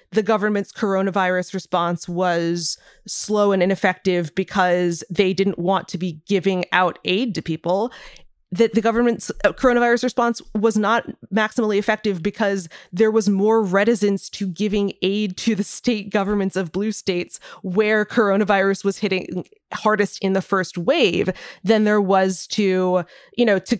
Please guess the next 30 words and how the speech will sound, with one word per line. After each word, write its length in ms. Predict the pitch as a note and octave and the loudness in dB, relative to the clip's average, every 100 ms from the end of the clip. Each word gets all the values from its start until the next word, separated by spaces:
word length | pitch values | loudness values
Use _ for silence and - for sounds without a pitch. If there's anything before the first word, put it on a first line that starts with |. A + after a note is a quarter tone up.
| - - | -4 -4
to, 340 | A#3 G3 F#3+ | 0 0 0
like, 220 | F3 F3 | -2 -4
providing 460 | - A3 G3+ F#3+ F#3+ | 0 2 4 4 2
ventilators 760 | F#3+ F#3 G3+ F#3 F3 F3 E3+ | 2 2 2 0 0 -2 -4
to 80 | - | -4
governors 400 | E3 D#3 D#3+ E3+ | -6 -4 -4 -4
of 100 | G#3 | -4
red 220 | D4 B3+ | -2 -2
states. 400 | - - - - - - - | -6 -8 -10 -16 -20 -20 -18
That 520 | F#3 F#3 A3 B3+ E4 E4 | -12 -4 0 2 2 0
is 160 | A#3+ A3+ | 0 2
not 400 | A3 G#3 G#3+ - | 2 2 0 0
something 320 | G#3 G3 F#3+ | 0 2 0
that 80 | E3 | 0
you 140 | F#3 | -4
traditionally 500 | F#3 F#3 E3+ - F3 | -4 -4 -4 -2 -2
see 220 | F3 F3+ | -2 -2
in 80 | E3+ | -2
Republican 540 | E3 E3+ E3 D#3+ E3+ F3+ | -2 -4 -4 -4 -6 0
governance. 500 | F4 A3+ E3 E3 - | 0 2 0 0 -4
It's 160 | - | -2
more 180 | G3 G3 | 0 2
of 80 | G3+ | 0
an 80 | F3+ | 0
ideological 640 | F3 F3+ E3 E3 - E3+ | 0 -2 0 -2 -2 -6
objection 640 | D#3+ - E3 - F3+ E3 | -4 -4 -6 -4 -4 -4
to, 160 | D#3+ F3 | -4 -6
like, 200 | D#3+ - | -6 -6
the 80 | F#3+ | -8
concept 680 | - - F#3 F#3 - E3 | -6 -2 -2 -2 -4 -4